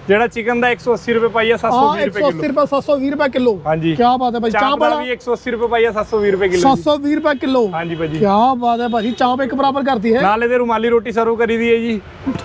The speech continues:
Speaker 2: ਅਚਾਰ ਦੇ ਨਾਲ ਵੀ?
Speaker 1: ਅਚਾਰ ਦੇ ਨਾਲ ਵੀ ਰੁਮਾਲੀ ਰੋਟੀ ਕਸਟਮਰ ਖੁਸ਼ ਹੋ ਕੇ ਖਾਂਦੇ ਨੇ ਜੀ।
Speaker 2: ਓਏ ਹੋਏ ਹੋਏ ਹੋਏ ਭਾਜੀ। ਇੱਧਰ ਤੁਹਾਨੂੰ ਇੱਕ ਚੀਜ਼ ਦਿਖਾ ਦੇਵਾਂ ਪਹਿਲਾਂ, ਤੇ ਇੱਧਰ ਬਾਈ ਹੁਣੀ ਲੱਗੇ ਹੋਏ ਨੇ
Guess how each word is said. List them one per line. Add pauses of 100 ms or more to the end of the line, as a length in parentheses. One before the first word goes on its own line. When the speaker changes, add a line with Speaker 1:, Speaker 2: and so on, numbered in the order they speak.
(120)
Speaker 2:
ਅਚਾਰ
ਦੇ
ਨਾਲ
ਵੀ?
Speaker 1:
ਅਚਾਰ
ਦੇ
ਨਾਲ
ਵੀ
ਰੁਮਾਲੀ
ਰੋਟੀ
ਕਸਟਮਰ
ਖੁਸ਼
ਹੋ
ਕੇ
ਖਾਂਦੇ
ਨੇ
ਜੀ।
Speaker 2:
ਓਏ
ਹੋਏ
ਹੋਏ
ਹੋਏ
ਭਾਜੀ। (960)
ਇੱਧਰ
ਤੁਹਾਨੂੰ
ਇੱਕ
ਚੀਜ਼
ਦਿਖਾ
ਦੇਵਾਂ
ਪਹਿਲਾਂ, (400)
ਤੇ
ਇੱਧਰ
ਬਾਈ
ਹੁਣੀ
ਲੱਗੇ
ਹੋਏ
ਨੇ